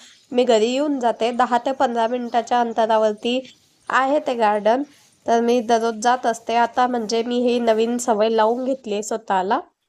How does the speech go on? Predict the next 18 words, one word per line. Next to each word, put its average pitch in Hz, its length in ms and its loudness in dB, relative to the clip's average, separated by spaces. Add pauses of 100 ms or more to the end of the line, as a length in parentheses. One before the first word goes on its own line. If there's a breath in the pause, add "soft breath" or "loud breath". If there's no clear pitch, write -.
(440 loud breath)
साडेसहा 247 540 -2
झाले, 226 320 -6
बघू 233 220 -10
शकता 233 320 -8
तुम्ही. 240 280 -8 (800)
आज 226 460 -2 (380)
पाच 233 240 0
मिनिट 226 260 -2
वरती 226 300 -2
झाले. 214 300 -6 (960)
आता 254 560 -2 (840)
बाहेर 233 320 -2
पाणी 247 300 -2
मारते 240 400 -6 (920)
आणि 254 280 -4 (120)
फ्रेश 233 400 -8
होते, 202 200 -8 (1200)
आंघोळ 240 280 0